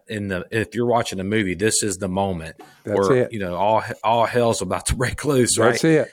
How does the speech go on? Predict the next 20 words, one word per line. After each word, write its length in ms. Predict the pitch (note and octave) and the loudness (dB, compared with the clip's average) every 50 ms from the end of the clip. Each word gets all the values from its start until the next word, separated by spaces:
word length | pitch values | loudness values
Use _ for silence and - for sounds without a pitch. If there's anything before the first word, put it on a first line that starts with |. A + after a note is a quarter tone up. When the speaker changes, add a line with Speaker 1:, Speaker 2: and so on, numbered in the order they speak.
| _ - | _ -6
Speaker 1:
He 80 | B2 A2 | -6 -2
said, 160 | - - - - - _ - | -2 -2 -4 -4 -8 _ -2
he 140 | A#2+ B2 | 0 0
said, 180 | A2 - A#2+ G#2+ | 0 0 0 0
"I, 140 | A2+ A2 - - - | -2 -2 -4 -4 -4
I 120 | G#2+ A#2+ C3+ | -2 -2 0
say 180 | - - B2+ | 0 0 0
you're 180 | A2+ A2 G2+ F2+ | -2 -2 -4 -6
the 120 | D#2 D#2+ | -6 -10
Christ." 640 | - - - C#3 D3 A#2+ F2 D#2 - - - - - _ _ - _ _ _ _ _ _ _ | -10 -6 -4 -2 -2 -2 -2 -4 -4 -6 -8 -10 -14 _ _ -20 _ _ _ _ _ _ _
And, 340 | A#2 B2 A#2+ A#2 A2 G#2 G#2 - _ | -4 -2 0 0 -2 -2 -6 -8 _
and 180 | A2+ A#2 A#2 B2 | -6 -2 0 2
then 220 | C#3 D#3+ D#3+ C#3+ | 2 2 2 2
Jesus 500 | A#2 C3+ D#3+ E3+ B2+ B2+ A#2 G#2+ - - | 2 2 2 2 2 2 0 0 0 0
says, 560 | C#3 D3 E3 D#3+ C#3+ B2 A2+ A2 G#2 - - - _ | 0 0 2 2 2 0 0 0 -2 -4 -4 -6 _
"And 220 | - B2 B2 B2+ - - | -4 -4 -4 -4 -4 -6
the, 200 | A2+ A#2+ A#2+ - - | -6 -6 -6 -4 -4
the 100 | A#2 G#2+ | -6 -6
gates 400 | G2 F#2+ C3 C#3+ E3 E3 - B2+ | -2 -2 -2 0 -2 -2 -2 -2
of, 160 | A#2 G2+ | -4 -4